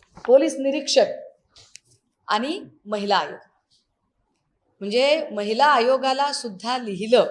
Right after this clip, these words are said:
म्हणजे ज्या महिला आयोगाने दोन चार दिवसापूर्वी प्रेस घेऊन सांगितलं की "आम्ही एवढी प्रकरणं आली, एवढी प्रकरणं निकाली काढली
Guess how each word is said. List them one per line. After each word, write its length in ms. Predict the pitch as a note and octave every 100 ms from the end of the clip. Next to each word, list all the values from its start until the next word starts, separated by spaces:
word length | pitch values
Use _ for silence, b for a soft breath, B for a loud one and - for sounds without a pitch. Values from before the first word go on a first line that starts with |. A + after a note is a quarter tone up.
| - - _ _ _ G3+
म्हणजे 140 | A3+
ज्या 220 | G#3+ C4
महिला 300 | C#4+ A3 A#3+
आयोगाने 580 | C4 A#3 B3 A#3+ A#3+ C4
दोन 200 | A#3 G#3+
चार 200 | - C4
दिवसापूर्वी 580 | A#3 G#3 B3+ B3+ B3 C4
प्रेस 340 | C4 C4 C4+
घेऊन 180 | B3 C4+
सांगितलं 440 | C4+ A#3 B3 C4
की 100 | C4
"आम्ही 300 | C4+ A#3 C4
एवढी 220 | C4 A3+ C4+
प्रकरणं 420 | - B3 C4 C4
आली, 200 | A#3+ C4
एवढी 200 | A#3 B3+
प्रकरणं 420 | C4 B3+ C4 C4
निकाली 300 | A#3+ B3 B3
काढली 500 | B3+ B3+ A#3+ D4 C#4